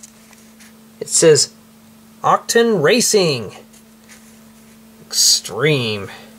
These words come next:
I choose not to put these elements on my Grand Prix truck, as I will be reusing the elements for other LEGO creations.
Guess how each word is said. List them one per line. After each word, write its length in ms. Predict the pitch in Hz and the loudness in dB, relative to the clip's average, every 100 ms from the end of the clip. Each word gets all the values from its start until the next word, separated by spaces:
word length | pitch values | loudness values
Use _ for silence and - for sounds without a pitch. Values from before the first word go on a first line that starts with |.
| - - - - - - | -20 -20 -20 -20 -14 -6
I 60 | 151 | -4
choose 320 | - 302 - | -2 -2 0
not 240 | 220 247 | 0 0
to 60 | - | -4
put 260 | - 220 | -2 -2
these 260 | 214 185 - | -2 -6 -2
elements 640 | 185 190 190 180 - - - - - | 0 0 0 0 -2 -4 -10 -20 -6
on 160 | 151 151 | -4 0
my 180 | 139 | -2
Grand 320 | 131 135 165 - | 0 0 0 -2
Prix 180 | 165 | -6
truck, 380 | 139 185 220 - - - - - | -2 2 2 0 -16 -20 -18 -4
as 140 | 127 | -2
I 220 | 107 156 170 | 0 2 2
will 180 | 151 | 2
be 140 | 135 127 | -2 -4
reusing 460 | 123 139 302 339 | -4 -2 0 0
the 120 | 294 277 | 2 4
elements 460 | 262 165 - - | 4 2 -2 -8
for 260 | - 208 196 | -2 -2 2
other 340 | 240 160 120 - - - - | 2 2 -2 -10 -20 -20 -10
LEGO 220 | 139 202 | -6 -6
creations. 1080 | 208 - 220 285 277 - - - - - | -6 -4 -2 -2 -4 -8 -10 -10 -6 -6